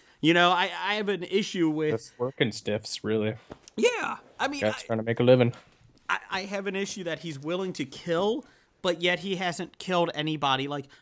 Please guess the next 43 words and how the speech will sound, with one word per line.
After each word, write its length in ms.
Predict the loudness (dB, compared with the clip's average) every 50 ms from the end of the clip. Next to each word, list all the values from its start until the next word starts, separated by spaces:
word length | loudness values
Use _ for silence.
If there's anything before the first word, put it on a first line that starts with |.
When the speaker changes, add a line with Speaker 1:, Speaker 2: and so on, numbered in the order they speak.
| _ -6
Speaker 1:
why 180 | 0 0 2
didn't 240 | 4 4 2 2 0
he 100 | -2 -6
kill 220 | -4 -2 -2 -2
Lex 240 | 0 -2 -4 -4 -4
Luthor? 340 | -4 -4 -4 -4 -6 -10 -12 -14 _ _ _ _
Go 140 | -2 0 2
ahead 120 | 2 0
and 80 | 0 0
kill 200 | 0 0 0 -2
him. 100 | -4 -6 -12 _ _ _ _
You 240 | -8 -4 -2 0 2
have 160 | 2 2 2 0
a 40 |
shot. 520 | -4 -6 -6 -6 -6 -6 -6 -6 -8 -12 -14 _ _ _ _ _ _
Do 200 | 0 2 2 2
it. 280 | 2 0 -4 -8 -14 -14 _ _ _ _ _ _ _ _ -20 -20 _
Um, 440 | -2 0 0 0 0 -2 -6 -10 -16 -16
yeah, 420 | -8 -4 0 0 2 0 0 -2 -2
and 140 | -4 -4 -6
that, 180 | -8 -10 -8 -6
that's 180 | -6 -6 -4 -2
my 140 | -4 -4
biggest 320 | -2 -2 -4 -4 -4 -4 -6
issue. 240 | -8 -8 -2 2 2
Well, 120 | 4 4
there's 220 | 4 2 2 0
a 40 | -2
lot 220 | -2 -2 -2 -4 -6
of 60 | -10
issues 300 | -10 -10 -12 -12 -12 -12
with 160 | -14 -12 -10
Batman 340 | -8 -8 -8 -8 -10 -12 -12
v 140 | -14 -12 -12
Superman. 580 | -10 -10 -10 -12 -12 -12 -12 -12 -12 -14 -16 -16 _ -12
Ugh. 220 | -10 -10 -10 -12 -12 -16 -20 _ _ _ _ _ -20 -20 -20 _ _ _ _ _
God, 220 | -12 -10 -10 -8 -8
there's 260 | -10 -10 -10 -12 -12
a 40 | -12
lot 160 | -12 -12 -12
of 60 | -12
rough 220 | -12 -14 -14 -14 -12
ones. 240 | -10 -10 -10 -12